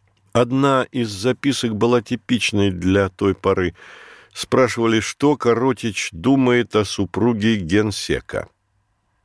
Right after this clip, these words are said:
Поэт элегантно ушёл от прямого ответа.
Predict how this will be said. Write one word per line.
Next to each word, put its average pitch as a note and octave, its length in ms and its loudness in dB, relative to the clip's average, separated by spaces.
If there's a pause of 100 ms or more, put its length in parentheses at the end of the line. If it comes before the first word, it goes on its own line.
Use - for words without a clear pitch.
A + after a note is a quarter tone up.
(260)
Поэт C3+ 560 -2
элегантно G2+ 800 -2
ушёл F#2 400 0
от E2+ 100 -2
прямого F2 460 0
ответа. E2+ 460 -4